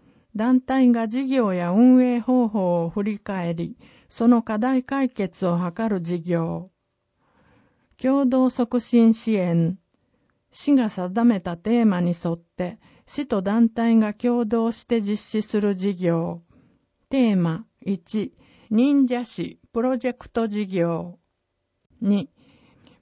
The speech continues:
美術との融合による俳句に触れる機会づくり事業。様々な主体が共同して地域課題等を解決しようとする事業。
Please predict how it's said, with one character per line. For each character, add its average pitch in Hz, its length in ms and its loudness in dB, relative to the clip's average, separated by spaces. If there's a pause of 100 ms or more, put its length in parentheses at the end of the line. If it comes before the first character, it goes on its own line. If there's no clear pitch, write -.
(100)
美 247 120 0
術 247 320 -4
と 190 160 0
の 180 160 0
融 226 280 4
合 214 300 2
に 214 180 6
よ 202 160 2
る 190 300 -4
俳 269 300 2
句 202 200 0
に 180 140 2
触 190 160 -2
れ 226 140 0
る 220 140 -2
機 220 180 -4
会 233 320 0
づ 220 160 -4
く 220 200 -2
り 214 180 0
事 208 180 -2
業。 170 520 -2 (1200)
様 233 380 0
々 262 280 2
な 185 160 0
主 190 180 -6
体 202 280 -2
が 196 160 -4
共 214 320 -6
同 202 240 -4
し - 160 -16
て 202 320 -6 (220)
地 254 240 -2
域 262 220 -4
課 254 180 -4
題 190 280 -2
等 214 360 -2
を 170 60 -6
解 240 280 -4
決 196 300 -6
し 185 220 -6
よ 214 180 0
う 196 60 -4
と 175 120 -6
す 180 160 -6
る 180 200 -2
事 175 200 -6
業。 170 480 -4